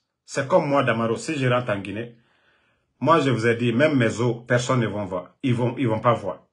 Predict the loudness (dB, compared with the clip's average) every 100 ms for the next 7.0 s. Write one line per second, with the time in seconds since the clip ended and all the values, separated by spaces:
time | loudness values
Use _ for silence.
0 | _ _ _ _ _ _ _ _ _ _
1 | _ _ _ _ _ _ -12 2 4 6
2 | 4 4 2 0 0 0 -2 -8 _ _
3 | _ -2 0 2 2 2 0 2 4 2
4 | -6 -14 _ _ _ _ _ _ _ _
5 | _ _ _ _ _ _ _ _ _ _
6 | -4 -2 0 2 0 -2 -6 -6 -6